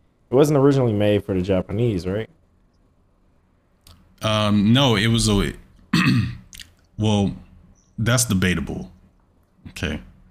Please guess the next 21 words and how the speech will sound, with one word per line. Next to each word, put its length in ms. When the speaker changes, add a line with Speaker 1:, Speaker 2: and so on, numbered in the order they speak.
Speaker 2:
It's 100
very 240
debatable 640
because, 300
you 80
know, 120
a 40
lot 180
of 60
people 220
say, 480
well, 520
we 120
were 100
never 180
gonna 200
drop 240
it 80
on 160
Germany 420
because 600